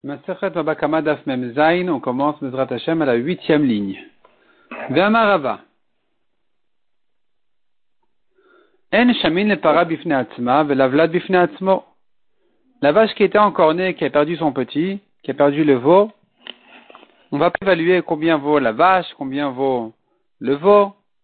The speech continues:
chacun en soi. Et la shamin navlad al gav para.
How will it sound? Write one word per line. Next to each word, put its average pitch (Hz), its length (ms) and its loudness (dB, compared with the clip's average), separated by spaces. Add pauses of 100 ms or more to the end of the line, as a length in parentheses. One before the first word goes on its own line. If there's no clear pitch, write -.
(260)
chacun 185 640 0 (840)
en 160 160 2
soi. 131 420 0 (1300)
Et 127 120 -2
la 120 120 0
shamin 160 340 -2
navlad 196 420 0
al 165 160 0
gav 160 300 2
para. 120 340 0